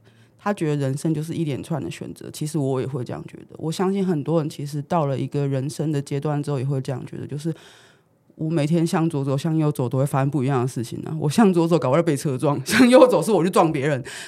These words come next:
那我觉得一些比较复杂的情况下，你会发现说，我只要做了一个决定之后，其实是影响所有人的。就是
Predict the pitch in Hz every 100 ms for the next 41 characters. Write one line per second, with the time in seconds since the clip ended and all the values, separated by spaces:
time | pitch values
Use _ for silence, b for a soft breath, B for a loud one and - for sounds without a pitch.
0 | B 240 214 - - 226 202 233 277 240
1 | - 247 247 247 156 - 175 185 175 -
2 | 220 180 117 - - 170 185 170 185 165
3 | 147 165 170 156 160 165 165 - - 185
4 | B B B B _ _ _ _ _ -
5 | 220 - 175 - 202 165 156 165 147 139
6 | 175 160 156 - 139 165 143 143 139 143
7 | - 64 - - - 160 160 160